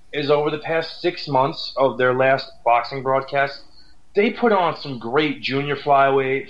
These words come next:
flyweight, junior bantamweight fights with legitimate world-class competition. And those were great. Oh, they were great.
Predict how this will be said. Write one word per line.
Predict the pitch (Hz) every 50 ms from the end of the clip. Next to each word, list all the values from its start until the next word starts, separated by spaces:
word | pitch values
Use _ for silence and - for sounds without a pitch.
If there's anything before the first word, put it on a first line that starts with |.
| - -
flyweight, | 127 131 127 131 131 131 135 131 131 127 - - - - - - - -
junior | - - 135 131 139 127
bantamweight | 131 131 131 127 123 123 123 123 117 -
fights | 127 123 117 101 95 - - -
with | 123 135 135 -
legitimate | 139 139 127 123 143 151 147 151 143 131 117 123
world-class | 131 135 131 127 131 - 139 127 120 117 - -
competition. | 127 123 120 123 110 - 123 123 113 - - 113 113 113 - - - - - - - -
And | 139 151 160
those | 180 190 208 202 151 156
were | 147 143 127
great. | 110 - - - 107 104 104 110 113 127 135 131 139 139 123 110 104 - - - - - - -
Oh, | 147 160 165 165 160 147
they | 135 127
were | 120 120 110
great. | 107 120 117 110 104 101 - -